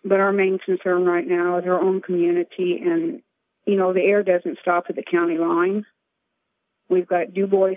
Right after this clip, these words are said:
County. We have a big amusement park here just six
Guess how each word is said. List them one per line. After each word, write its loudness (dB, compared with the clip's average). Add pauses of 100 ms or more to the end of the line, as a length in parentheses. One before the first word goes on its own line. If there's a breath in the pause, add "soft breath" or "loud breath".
(120)
County. 2
We 2
have -2
a -10
big 0
amusement 0
park 0
here 0
just -2 (920)
six 0